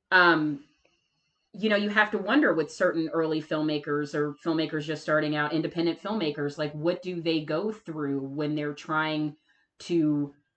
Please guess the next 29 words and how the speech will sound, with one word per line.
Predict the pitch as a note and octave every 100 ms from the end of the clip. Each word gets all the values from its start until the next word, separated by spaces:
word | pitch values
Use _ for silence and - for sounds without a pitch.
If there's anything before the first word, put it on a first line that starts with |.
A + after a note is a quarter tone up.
| _ _
make | D#3 F3+ G#3
something | - - D3 C#3 C#3 C#3+
and | D3
then | D3 C#3+
this | E3 E3
falls | - E3 E3 D#3+
in | D#3+
his | D#3 D3
lap | D#3 F#3 F#3+ D#3+
and | D3+
he's | D3 D3+ C#3+
like, | D3 D3
"Oh, | B3+ C4+
I | F#3
have | G#3+ C4 A3+
something | G#3 F3 E3+ D#3
here. | D3 D#3 D3+
I'm | E3+ F#3+ F#3
gonna | E3+ F3+ E3+
do | E3+ E3+ F#3
everything | F#3 F#3 F#3+ - E3+
I | E3
can | D#3+ G#3 G#3 G3 F3+
to | E3+
try | - F3 E3+
to | E3
do | D3 F3 A3
this | G3 D#3+ D3+
because | - D#3+ F3+ D#3 D3